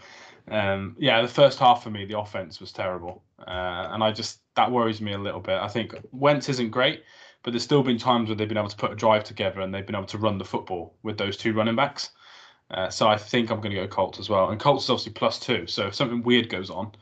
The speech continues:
<laughs> and the Colts somehow, like, lose by one, we still win this bet.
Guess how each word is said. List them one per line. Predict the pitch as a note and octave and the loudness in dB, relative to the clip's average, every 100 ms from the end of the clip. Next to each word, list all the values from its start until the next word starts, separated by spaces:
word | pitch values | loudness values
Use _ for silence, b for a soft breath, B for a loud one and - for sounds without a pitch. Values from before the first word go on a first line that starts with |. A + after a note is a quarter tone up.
| _ | _
<laughs> | - - | -8 -6
and | D3 - F3 C#3 | -6 -8 -8 -2
the | A2+ | 0
Colts | - A2 A2 | 4 2 2
somehow, | - A#2+ A2 G#2+ G2 | 0 0 4 2 2
like, | G#2 G2 - _ C3 | -2 -2 -4 _ -4
lose | B2 A2+ | 0 0
by | G#2+ G#2+ | 2 2
one, | G#2+ A2 F#2 F#2 | 4 0 0 -2
we | A#2 | -2
still | G#2+ - G#2+ | -2 -2 0
win | A2 A2 | 0 0
this | G#2+ - | -2 0
bet. | B2 - - | 0 0 -4